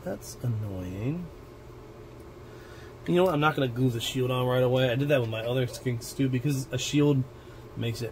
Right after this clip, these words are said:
really rough. I'm sorry, I'm looking ahead right now. That's why I'm chatting about this. So let's get sixty and sixty-two.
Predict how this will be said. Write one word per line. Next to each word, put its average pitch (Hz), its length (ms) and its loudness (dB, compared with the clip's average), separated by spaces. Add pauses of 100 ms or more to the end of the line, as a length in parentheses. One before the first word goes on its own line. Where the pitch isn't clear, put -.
really 104 320 -8
rough. 120 520 0
I'm 143 80 2
sorry, 143 120 8
I'm 123 100 4
looking 120 200 4
ahead 101 260 -6
right 95 160 -10
now. 98 120 -12
That's - 200 -10
why 95 120 -8
I'm 98 160 -10 (1500)
chatting 107 400 -4
about - 240 -12
this. 127 160 -8
So 127 340 -2
let's 147 300 -2
get 123 240 2 (320)
sixty - 560 -6
and 117 120 -2
sixty-two. - 1000 -8